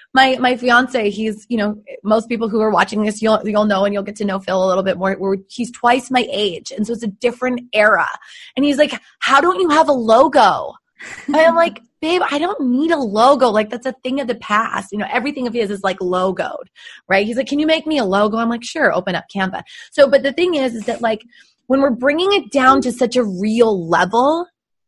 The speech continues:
Speaker 1: like, you don't need all the fluff. And, and one thing that really comes up right now, what you said, is this whole content thing. So, so finding your niche or your niche, I'm from Canada, so we also say niche.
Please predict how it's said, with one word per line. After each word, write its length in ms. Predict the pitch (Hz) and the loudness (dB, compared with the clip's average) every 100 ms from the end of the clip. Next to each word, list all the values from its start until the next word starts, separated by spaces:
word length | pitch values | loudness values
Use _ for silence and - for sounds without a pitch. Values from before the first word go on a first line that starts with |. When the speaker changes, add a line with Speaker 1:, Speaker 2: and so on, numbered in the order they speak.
| 226 | -6
Speaker 1:
like, 80 | |
you 60 | 233 | 0
don't 260 | 320 349 269 | 2 2 0
need 280 | 285 311 | 0 2
all 100 | 247 | 2
the 100 | 202 | 0
fluff. 540 | 196 - 247 214 - - | -4 -2 2 2 0 -6
And, 360 | 240 247 247 - - _ | -2 0 -2 -8 -20 _
and 160 | 247 254 | -2 2
one 220 | 269 320 | 2 2
thing 160 | 349 339 | 0 -2
that 160 | 320 | -2
really 180 | 247 233 | 0 0
comes 260 | 233 233 214 | 0 -2 0
up 120 | 214 | 0
right 120 | 214 202 | 0 0
now, 160 | 196 | 0
what 120 | 196 180 | 0 -2
you 100 | 185 | -4
said, 400 | - 180 214 - | 0 2 2 0
is 120 | 202 | -2
this 160 | 202 190 | 0 2
whole 180 | 208 202 | 0 0
content 640 | - 202 202 202 165 - | -2 2 2 0 -4 -4
thing. 280 | - - - - - | -8 -10 -12 -16 -2
So, 220 | - 240 240 | 4 6 6
so 80 | |
finding 420 | 240 247 254 359 359 | 4 4 4 2 -6
your 100 | 285 | -4
niche 600 | 220 196 214 - - - | -4 -4 -4 -8 -20 -8
or 80 | 220 | -6
your 140 | 202 | -6
niche, 460 | 190 185 170 208 - | -6 -6 -8 -10 -4
I'm 140 | 220 240 | -4 -4
from 180 | 311 285 | -6 -6
Canada, 380 | 208 190 196 180 | -4 -4 -4 -10
so 120 | 180 | -10
we 140 | 185 | -10
also 280 | - 175 196 | -6 -8 -8
say 180 | 196 214 | -12 -10
niche. 440 | 214 214 254 - | -8 -6 -8 -10